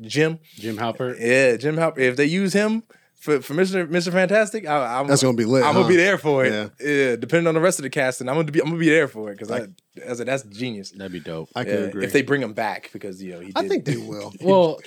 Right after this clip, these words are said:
Speaker 2: if you think
Speaker 1: It's the
Speaker 2: about it,
Speaker 1: multiverse,
Speaker 2: yeah,
Speaker 1: so.
Speaker 2: exactly.
Speaker 3: Yeah.
Speaker 2: And
Speaker 1: So
Speaker 2: all of the people that you've seen were, like, the same. Like, why else would they be the same, like, Doctor Stranges,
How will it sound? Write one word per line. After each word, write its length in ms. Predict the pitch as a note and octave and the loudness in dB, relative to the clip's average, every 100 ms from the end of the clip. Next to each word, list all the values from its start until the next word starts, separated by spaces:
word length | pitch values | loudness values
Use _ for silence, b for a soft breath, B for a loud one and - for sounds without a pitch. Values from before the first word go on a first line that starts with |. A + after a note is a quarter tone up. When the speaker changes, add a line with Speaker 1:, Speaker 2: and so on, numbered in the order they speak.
| - | -6
Speaker 2:
if 140 | D3 C#3+ | -6 -6
you 100 | C3+ | -4
think 240 | E3 D#3+ | -2 4
Speaker 1:
It's 100 | B3 | 4
the 80 | A2 | 8
Speaker 2:
about 220 | E3 - | 6 6
it, 60 | G#2 | -2
Speaker 1:
multiverse, 160 | F2+ - | -8 -2
Speaker 2:
yeah, 140 | F3 | 0
Speaker 1:
so. 80 | A#2 | 0
Speaker 2:
exactly. 480 | A#2 B2 A#2+ F#2 G2 | 2 2 0 -4 0
Speaker 3:
Yeah. 140 | A#2 | 0
Speaker 2:
And 160 | G#2+ A2 | 0 0
Speaker 1:
So 120 | - | 2
Speaker 2:
all 140 | C3 | 2
of 120 | C3 A#2+ | 2 -2
the 80 | |
people 300 | G#2+ B2 G#2+ | -6 -6 -6
that 120 | G2+ F#2+ | -8 -6
you've 160 | F#2+ | -10
seen 260 | - G#2+ F#2+ | -8 -6 -6
were, 100 | E2+ | -8
like, 220 | E2 D#2+ | -12 -16
the 100 | - | -20
same. 280 | - F#2 E2 | -16 -14 -12
Like, 160 | E2+ | -12
why 140 | E2+ G2 | -8 -6
else 180 | G2 - | -6 -8
would 80 | F2+ | -10
they 80 | F#2 | -8
be 160 | F#2 | -6
the 140 | F2+ E2 | -8 -8
same, 300 | F#2+ F#2 F2 | -10 -10 -10
like, 200 | F2 D#2 | -12 -12
Doctor 340 | F2 F2 E2+ | -14 -14 -20
Stranges, 720 | - E2+ F2 E2+ F2 E2 | -18 -14 -12 -12 -14 -16